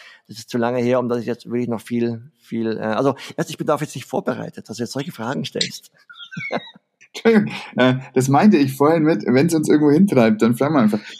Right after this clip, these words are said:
Speaker 2: Ist das dann so ein, so eine Abenddämmerung gewesen von der großen Kulturrevolution? Und das ist dann dieser politische Nachklang gewesen, der letztlich dann eben das Dividuum und das Individuum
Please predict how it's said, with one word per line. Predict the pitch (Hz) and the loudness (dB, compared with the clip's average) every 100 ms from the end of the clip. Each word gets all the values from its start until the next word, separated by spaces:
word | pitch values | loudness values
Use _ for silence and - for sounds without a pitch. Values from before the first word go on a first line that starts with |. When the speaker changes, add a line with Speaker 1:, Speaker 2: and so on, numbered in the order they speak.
| - | 0
Speaker 2:
Ist | 151 151 | 0 4
das | 190 | 4
dann | 180 170 | 2 2
so | 165 | 2
ein, | 147 127 101 | 2 2 0
so | 104 | 2
eine | 127 120 | 4 4
Abenddämmerung | 110 160 165 156 165 165 156 | 2 0 2 2 2 0 2
gewesen | 139 120 131 139 | 2 2 2 -2
von | 123 127 | 0 2
der | 113 | 2
großen | 117 135 123 | 2 0 0
Kulturrevolution? | 113 104 135 156 151 160 156 - 156 202 | 0 2 2 2 2 0 -2 0 2 4
Und | 160 117 | 4 2
das | 131 | 2
ist | 147 135 | 0 0
dann | 139 127 | 0 0
dieser | 135 127 | 0 0
politische | 107 123 143 123 117 | 2 0 2 2 2
Nachklang | 90 120 - 147 151 | 2 0 -4 -4 -2
gewesen, | 151 143 151 156 160 | 0 0 0 -2 0
der | 123 | 2
letztlich | 120 - 135 131 | 2 0 -6 -2
dann | 131 120 | 2 2
eben | 107 107 107 101 | 4 6 6 4
das | 104 104 - | 2 -2 -2
Dividuum | 127 156 147 117 135 131 | -2 2 2 2 2 2
und | 107 104 | 2 2
das | 104 | 2
Individuum | - 139 151 151 151 135 160 156 | 0 0 0 0 2 0 -2 -8